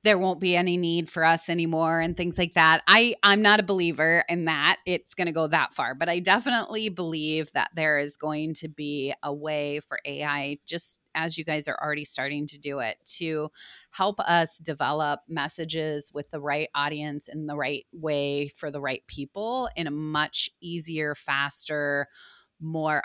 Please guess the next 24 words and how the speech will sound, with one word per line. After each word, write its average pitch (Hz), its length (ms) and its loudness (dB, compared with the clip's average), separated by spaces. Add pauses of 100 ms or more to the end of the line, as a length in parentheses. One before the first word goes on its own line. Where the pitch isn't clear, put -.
affordable 170 720 0
way 135 280 0
than 139 360 -2
maybe 156 340 -4
we've 147 280 -4
ever 143 240 -2
been 139 160 -2
able 139 280 -6
to 139 640 -4
accomplish - 600 -6
that. 113 360 0
And 156 180 -4
I 151 80 -2
think 156 400 -6
the 143 140 -2
potential 160 960 -2
future 147 720 -2
of, 139 500 2 (400)
you 160 120 -6
know, 135 280 -2
how 170 420 0
people 143 340 -10
shop - 680 -2 (100)
and 147 500 -2